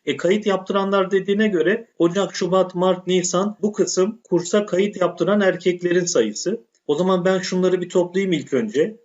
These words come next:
Burası kaç yapar? Toplayalım. Altmış artı X. E, burası kaç yapar? Beş, üç daha sekiz, on, on dört.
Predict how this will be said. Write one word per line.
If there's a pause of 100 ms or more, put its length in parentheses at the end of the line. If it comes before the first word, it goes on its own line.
(120)
Burası
kaç
yapar?
Toplayalım.
Altmış
artı
X. (120)
E,
burası
kaç
yapar?
Beş,
üç
daha
sekiz,
on,
on
dört.